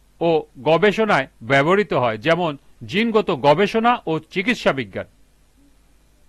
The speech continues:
সুতরাং বলা যায়, বরকতের ঠান্ডার জন্য দায়ী ভাইরাস ক্ষতি করলেও সঠিকভাবে ব্যবহৃত হলে তা মানুষের জন্য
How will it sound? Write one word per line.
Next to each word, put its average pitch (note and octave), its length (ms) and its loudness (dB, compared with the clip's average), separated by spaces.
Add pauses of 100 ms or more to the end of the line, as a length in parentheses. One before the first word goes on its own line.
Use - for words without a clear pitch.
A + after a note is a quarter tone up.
(760)
সুতরাং B3+ 400 4
বলা G#3+ 260 6
যায়, D#3+ 300 2 (280)
বরকতের G#3 440 0
ঠান্ডার A3 360 2
জন্য C#3 400 -6 (100)
দায়ী E3 300 2
ভাইরাস D3 720 0 (200)
ক্ষতি F#3 360 -4
করলেও G#3+ 500 0
সঠিকভাবে F3 640 -2
ব্যবহৃত D3+ 440 -2
হলে A3+ 220 0
তা C#3+ 220 0
মানুষের D#3 640 -6 (340)
জন্য E3+ 460 -6